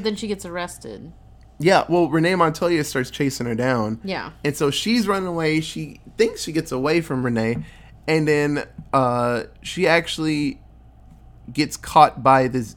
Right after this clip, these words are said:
Speaker 2: gigantic man. And he's like, "You put this tattoo on my face, or you dared the Joker back in the day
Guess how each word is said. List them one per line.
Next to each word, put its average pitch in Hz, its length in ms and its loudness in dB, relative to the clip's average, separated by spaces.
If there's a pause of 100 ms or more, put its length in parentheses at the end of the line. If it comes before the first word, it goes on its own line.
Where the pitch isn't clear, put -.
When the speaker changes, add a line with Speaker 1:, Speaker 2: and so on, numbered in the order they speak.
Speaker 2:
gigantic 131 960 -4
man. 104 480 -6 (380)
And 131 160 0
he's 131 180 -2
like, 113 260 -2
"You 180 160 4
put 175 220 -2
this 123 140 -12
tattoo 135 340 0
on 120 80 2
my 107 60 0
face, 113 240 -2
or 135 120 -2
you 147 220 0
dared 170 360 2
the 135 80 0
Joker 135 360 0
back 117 260 0
in 120 80 -2
the 117 60 -2
day 113 320 0